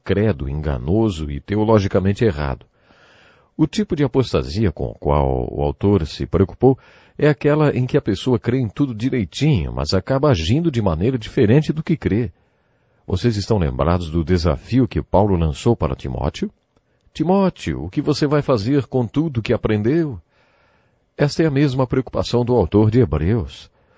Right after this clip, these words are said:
O livro de Hebreus está cheio de exortações e alertas. Outra expressão que sempre acompanha estes alertas é, "Cuidem que, cuidem que vocês não sejam levados daquilo que ouviram e creram.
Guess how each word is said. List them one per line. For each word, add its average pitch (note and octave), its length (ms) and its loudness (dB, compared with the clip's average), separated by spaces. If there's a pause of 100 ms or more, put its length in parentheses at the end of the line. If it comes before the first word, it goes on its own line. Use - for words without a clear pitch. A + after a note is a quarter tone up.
(300)
O C3+ 80 -2
livro E3+ 340 0
de C#2+ 120 -2
Hebreus D2 440 4
está D2+ 240 -2
cheio E3 260 0
de B2+ 80 -4
exortações B2+ 680 -2
e A#2+ 40 2
alertas. G2+ 640 -4 (640)
Outra A#2+ 240 0
expressão G2 480 0
que - 120 -10
sempre E3 360 0
acompanha D2 640 0
estes D#2 380 -2
alertas C2+ 560 -4
é, B1+ 320 -2 (480)
"Cuidem F#2 760 0
que, E2+ 640 -2 (960)
cuidem G3 400 0
que - 100 -8
vocês A#2+ 340 -2
não B2+ 120 -2
sejam C3+ 280 -2
levados G2 480 0
daquilo G2+ 480 -2
que - 120 2
ouviram F2 480 0
e C#2 40 -6
creram. F#2 440 -2